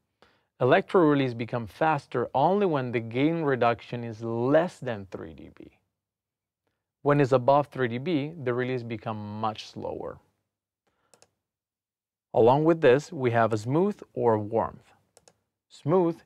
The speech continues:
in this case, it's a very transparent compression. On the other hand, you've guessed it, warm,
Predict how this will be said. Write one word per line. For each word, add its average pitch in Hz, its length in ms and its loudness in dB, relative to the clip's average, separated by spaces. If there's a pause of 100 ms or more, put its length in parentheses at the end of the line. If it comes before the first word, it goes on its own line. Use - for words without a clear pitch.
(120)
in 120 160 -8
this 113 160 -10
case, 104 460 -4
it's - 160 -6
a 123 40 -2
very 139 400 2
transparent 104 800 -6
compression. 95 640 -12 (280)
On 123 120 -2
the 127 80 2
other 120 160 2
hand, 117 380 -6
you've 110 260 -14
guessed - 320 -8
it, - 120 -6 (420)
warm, 120 420 0